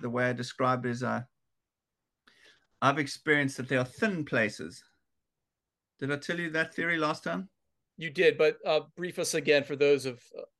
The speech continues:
Speaker 2: out there who might not have heard.
Speaker 1: So, so a thin place is where, is the place where the envelope between this world and the next, uh, thins, and it's in the proximity of death that the life within us is most affirmed.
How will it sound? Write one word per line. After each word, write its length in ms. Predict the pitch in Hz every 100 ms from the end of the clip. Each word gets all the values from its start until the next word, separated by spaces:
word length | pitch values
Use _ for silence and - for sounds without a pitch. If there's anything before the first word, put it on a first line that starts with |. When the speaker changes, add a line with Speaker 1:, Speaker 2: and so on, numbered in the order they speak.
| - -
Speaker 2:
out 180 | 135 -
there 200 | 135 127
who 80 |
might 220 | 135 139 131
not 120 | 127
have 140 | 120
heard. 260 | - 123 107 _ _ _ _ _ _ _ _ _ _ _ _ _ _ _ _
Speaker 1:
So, 480 | - - 165 202 131 - _ -
so 240 | 131 165
a 80 | 151
thin 300 | 151 233 220
place 380 | 208 185 175 175
is 100 | 151
where, 160 | 156 151
is 240 | 143 143
the 140 | 143
place 400 | 139 - 165 165
where 100 | 156
the 80 | 139
envelope 520 | - 147 147 143 131
between 360 | 131 127 139 131
this 220 | 135 -
world 240 | 135 127 123
and 120 | 120
the 60 |
next, 720 | 120 123 120 - - - _ -
uh, 60 | -
thins, 520 | - - 135 101 110 -
and 160 | 117 117
it's 180 | 120 -
in 80 | 120
the 60 |
proximity 720 | 117 143 139 - 139 135 - 127
of 160 | 120
death 280 | 127 127 123
that 180 | 117 -
the 60 |
life 340 | 113 117 123 -
within 260 | 120 135
us 180 | 113 -
is 140 | 120 120
most 300 | 117 117 113
affirmed. 460 | - 123 87 -